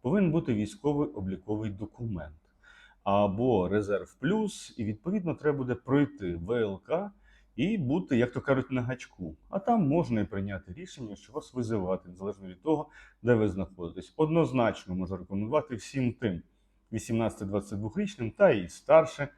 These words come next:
немає сенсу зараз повертатися в Україну, а варто робити все, щоб переконати наших західних партнерів натиснути на сьогоднішню владу, припинити війну і провести демократичні вибори, щоб привести до владних важелів тих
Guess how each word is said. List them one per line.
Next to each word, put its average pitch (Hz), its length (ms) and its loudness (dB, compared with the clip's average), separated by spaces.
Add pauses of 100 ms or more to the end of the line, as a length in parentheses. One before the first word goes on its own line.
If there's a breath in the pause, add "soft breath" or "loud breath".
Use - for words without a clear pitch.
(360 soft breath)
немає 120 320 2
сенсу 95 400 -4
зараз 95 200 -2
повертатися 98 520 -6
в 101 60 -6
Україну, 156 480 -2
а 104 120 0
варто 107 340 0
робити 98 360 -8
все, 202 320 -4 (460 soft breath)
щоб 120 260 2
переконати 127 420 2
наших 110 360 0
західних 90 680 0
партнерів 156 500 -2 (300)
натиснути 156 720 0
на 85 100 -6
сьогоднішню 87 460 -10
владу, 151 320 0
припинити 104 760 -4
війну 90 480 -4 (520 soft breath)
і 240 100 0
провести 139 640 2
демократичні 117 600 -4
вибори, 87 400 -6
щоб - 180 -16
привести 98 680 0 (420 soft breath)
до 101 160 2
владних 92 500 2
важелів 117 460 2
тих - 420 2